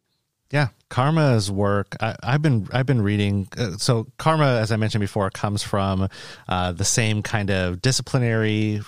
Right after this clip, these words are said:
home, relatively speaking, that I do, and so I've had the pleasure of, you know,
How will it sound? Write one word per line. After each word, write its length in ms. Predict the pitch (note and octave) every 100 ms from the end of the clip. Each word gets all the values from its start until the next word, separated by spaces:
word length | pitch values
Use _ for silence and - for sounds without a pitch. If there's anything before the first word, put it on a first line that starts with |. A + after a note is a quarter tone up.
| -
home, 840 | G#2 A#2+ A2 A2 G#2+ G#2+ A2 G#2+ - A2
relatively 560 | A2 G#2 G#2 A2+ G#2
speaking, 580 | G2+ - G#2+ - G2+ G2+
that 100 | G2
I 200 | F#2+ G2
do, 260 | G2 G2+ G2
and 100 | G2
so 300 | - F2+ - - - - -
I've 160 | B2
had 160 | B2 B2
the 260 | G2+ F#2 F2+
pleasure 440 | - G#2 G2 F#2+ F#2+
of, 680 | G2 F#2+ F#2 F#2 F2+ F#2 G#2 _ G2
you 80 |
know, 80 | F#2